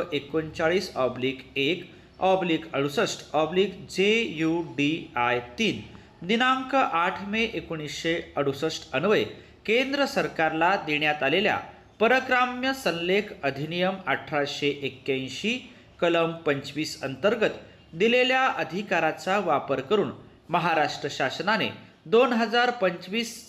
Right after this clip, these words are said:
सालासाठी महाराष्ट्र राज्यात एकूण चोवीस सार्वजनिक सुट्ट्या अधिसूचना क्रमांक सार व सु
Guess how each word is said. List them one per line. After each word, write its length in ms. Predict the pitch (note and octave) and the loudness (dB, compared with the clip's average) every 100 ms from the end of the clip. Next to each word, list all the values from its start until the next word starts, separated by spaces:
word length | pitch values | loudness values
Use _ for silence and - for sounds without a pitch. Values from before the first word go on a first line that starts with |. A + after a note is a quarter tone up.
| - | 0
सालासाठी 680 | D#3+ D3 B2+ - G#3 F#3+ B2 - - - - | 2 4 2 2 0 0 -4 -6 -18 -20 -4
महाराष्ट्र 680 | F3+ G#3 B3 B3 B3+ - B3 | 0 4 4 4 2 -2 0
राज्यात 500 | F#3 E3 - F#3 F#3+ - D#3+ | 2 2 2 2 2 -2 -2
एकूण 400 | D#3+ E3+ E3+ F3+ - - | -2 0 -2 -2 -8 2
चोवीस 440 | G3 G3+ A#3 B3 - | 4 6 2 -4 -8
सार्वजनिक 640 | - E3 D#3 D3+ D#3 E3 D#3+ | -4 0 2 2 0 -2 -6
सुट्ट्या 600 | - D3+ - - D#3+ G3 - - - - | -2 -2 -2 0 2 2 -2 -16 -14 -2
अधिसूचना 800 | E3+ F3 C4 - F3+ E3+ D3+ D3 - | 0 2 0 0 -4 -2 0 -2 -2
क्रमांक 460 | D3+ C#3+ F3 A3 E3+ A#2 - - - | 0 2 2 0 0 -2 -2 -16 -20
सार 360 | - - G3 A3+ | -6 0 2 4
व 200 | G#3 D3 C#3 C#3 | 2 2 0 -2
सु 220 | - D3 | -6 -2